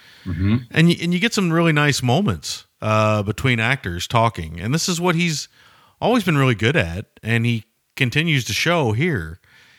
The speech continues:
Speaker 2: Now, he would go on after this to make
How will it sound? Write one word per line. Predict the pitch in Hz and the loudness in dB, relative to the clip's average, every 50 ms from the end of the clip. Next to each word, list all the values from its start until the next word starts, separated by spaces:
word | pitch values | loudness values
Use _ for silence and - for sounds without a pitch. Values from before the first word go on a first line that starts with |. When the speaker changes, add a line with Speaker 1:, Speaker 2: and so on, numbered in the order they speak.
| _ _ _ _ _ - | _ _ _ _ _ -4
Speaker 2:
Now, | 139 139 143 | -2 0 0
he | 170 214 | 2 2
would | 220 185 151 131 | 2 2 0 2
go | 143 143 139 | 2 2 2
on | 135 131 127 127 123 120 120 | 4 4 4 4 4 4 2
after | 120 135 147 - 123 | 0 0 -2 -2 0
this | 101 101 101 - | 0 0 -2 -2
to | - 104 | -2 0
make | 104 104 104 101 98 - - | 2 2 2 2 0 -4 -16